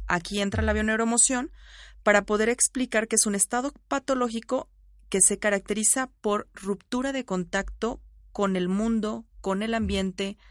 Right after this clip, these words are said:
con la realidad. Y se, eh, se parece mucho al autismo en el tipo de pensamiento que genera un esquizofrénico. Los conflictos, por ejemplo, pueden ser trastorno de espacialidad,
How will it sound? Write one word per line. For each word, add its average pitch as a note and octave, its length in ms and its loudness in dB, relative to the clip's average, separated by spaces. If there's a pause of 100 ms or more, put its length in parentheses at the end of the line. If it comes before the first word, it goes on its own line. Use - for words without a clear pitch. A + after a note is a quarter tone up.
(300)
con G3 200 2
la F#3+ 100 4
realidad. F3+ 520 0 (960)
Y C#4 400 0
se, G#3+ 640 2
eh, F#3+ 600 -2
se F#3+ 360 4
parece A3 480 4
mucho A#3 260 0
al A3+ 80 2
autismo A3 560 -2
en F#3+ 140 0
el F3+ 160 0
tipo A3+ 340 0
de G#3 100 -2
pensamiento F#3 1000 0
que F3+ 100 -8
genera F3 600 -4
un F3+ 200 0
esquizofrénico. - 1040 -4 (1300)
Los G3 220 2
conflictos, A#3+ 560 0
por F#3 160 0
ejemplo, G#3+ 440 0
pueden F#3 260 0
ser B3+ 360 2 (320)
trastorno A3 720 2
de A3 80 -2
espacialidad, F3 680 -2